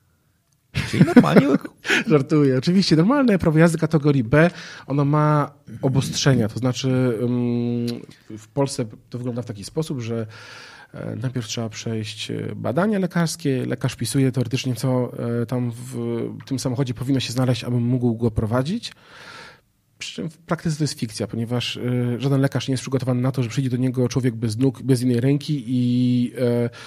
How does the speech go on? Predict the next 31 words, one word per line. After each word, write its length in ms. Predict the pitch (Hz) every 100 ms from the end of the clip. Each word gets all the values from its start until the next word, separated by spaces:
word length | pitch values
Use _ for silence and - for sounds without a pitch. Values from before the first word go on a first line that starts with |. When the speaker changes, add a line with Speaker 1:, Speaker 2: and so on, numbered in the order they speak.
| - -
Speaker 2:
proszę 200 | 139 135
mi 60 |
tu 60 | 120
wpisać, 480 | - 131 131 - -
co 120 | -
muszę 240 | 139 131 135
mieć, 160 | 131
żeby 140 | 123 117
w 20 |
samochodzie 500 | 127 120 127 120 117
jeździć. 320 | 90 110 98
Oni 140 | 127 160
są 120 | 165
przygotowani 460 | 147 143 143 120
na 100 | 104
to, 120 | 98 107
więc, 420 | 117 120 - 135
e, 80 | 120 - - - -
pierwsze, 580 | 147 151 - 139 131 123 110 123 123 120
e, 40 | 117
wpisy, 360 | 110 143 -
jakie 180 | 123 120
miałem 200 | 127 127
w 60 | 123
prawie 240 | 139 127
jazdy, 360 | 131 127 110 117
były 640 | 120 123 123 120 120 87 -
totalnie 440 | 160 139 123 123
oderwane 320 | 117 117 123 120
od 60 |
rzeczywistości 720 | 113 - 110 131 110 - 226